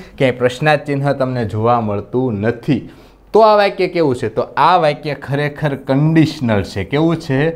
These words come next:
કન્ડિશનલ સેન્ટેન્સ છે. કન્ડિશનલ એટલે શરતી વિધાન. અને આ વાક્યની અંદર કલ્પના બતાવવામાં આવી છે. કલ્પના, કલ્પના. અને કલ્પના હંમેશા ભૂતકાળથી જ બતાવાય.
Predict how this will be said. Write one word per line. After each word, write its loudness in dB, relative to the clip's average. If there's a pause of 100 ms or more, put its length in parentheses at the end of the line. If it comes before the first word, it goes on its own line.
(380)
કન્ડિશનલ 2
સેન્ટેન્સ -4
છે. -6 (260)
કન્ડિશનલ 0
એટલે -2
શરતી -2
વિધાન. -4 (520)
અને -8 (140)
આ 4
વાક્યની -2
અંદર 2
કલ્પના 0
બતાવવામાં 2
આવી -2
છે. -10
કલ્પના, 0 (220)
કલ્પના. 0 (240)
અને -4
કલ્પના 2
હંમેશા -2
ભૂતકાળથી -2
જ -4
બતાવાય. 0